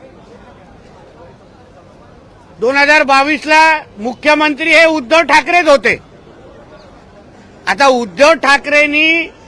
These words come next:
सुरू केलेली योजना, अगर उद्या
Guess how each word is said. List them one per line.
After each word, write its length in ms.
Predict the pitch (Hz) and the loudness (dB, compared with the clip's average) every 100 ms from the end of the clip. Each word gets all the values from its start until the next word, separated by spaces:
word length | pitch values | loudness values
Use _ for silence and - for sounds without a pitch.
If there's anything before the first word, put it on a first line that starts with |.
| - - - - - - - - - | -20 -20 -20 -20 -20 -20 -20 -20 -12
सुरू 280 | 254 277 302 | -8 -6 -6
केलेली 420 | 294 285 294 294 | -2 0 0 -2
योजना, 640 | 294 262 269 294 285 254 247 - - - - - - - - - - - _ | 0 0 -2 -2 0 0 -4 -10 -20 -20 -20 -20 -20 -20 -20 -20 -20 -20 _
अगर 260 | 190 233 302 | -4 0 0
उद्या 460 | 285 294 311 311 | 0 2 2 0